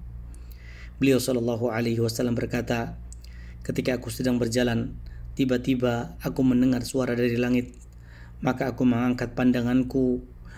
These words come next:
Aku melihat malaikat yang aku lihat di Gua Hira sedang duduk di atas kursi antara langit dan bumi.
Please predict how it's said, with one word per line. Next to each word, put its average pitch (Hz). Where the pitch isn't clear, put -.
Aku 135
melihat 127
malaikat 131
yang 135
aku 127
lihat 139
di 135
Gua 139
Hira 143
sedang 147
duduk 165
di 139
atas 127
kursi 131
antara 123
langit 123
dan 117
bumi. 117